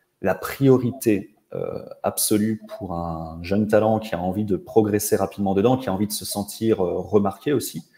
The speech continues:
et qui a envie de, de mériter cette place comme ça, ça va être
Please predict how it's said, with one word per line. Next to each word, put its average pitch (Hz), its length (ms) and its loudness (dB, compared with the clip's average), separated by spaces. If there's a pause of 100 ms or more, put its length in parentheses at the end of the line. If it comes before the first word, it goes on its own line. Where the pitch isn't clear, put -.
(340)
et 87 80 -18
qui - 140 -8
a 92 40 0
envie 95 180 -2
de, 82 280 -4
de 85 80 -12
mériter 90 360 -6
cette - 180 -10
place - 200 -10
comme 85 140 -14
ça, - 260 -6 (500)
ça - 180 -2
va 95 120 4
être 101 220 -2